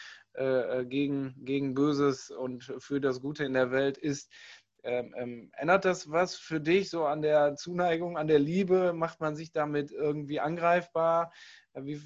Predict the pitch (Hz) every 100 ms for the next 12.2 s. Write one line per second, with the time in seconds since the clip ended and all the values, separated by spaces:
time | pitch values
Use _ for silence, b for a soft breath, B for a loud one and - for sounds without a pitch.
0 | 147 160 160 175 175 151 143 135 135 131
1 | 135 120 139 143 131 131 110 127 127 131
2 | 123 117 117 131 139 131 135 117 131 131
3 | 131 135 135 151 135 139 139 - 170 151
4 | 156 156 151 160 156 151 127 151 - 143
5 | 135 135 165 160 139 151 151 143 135 139
6 | 147 147 147 139 113 165 190 180 165 156
7 | 147 131 143 147 151 147 135 135 143 117
8 | 117 110 - 123 120 120 110 120 117 117
9 | 123 117 120 120 120 117 113 B B B
10 | B B - - 123 117 - 120 113 123
11 | 123 - 117 113 110 113 - 113 110 107
12 | 110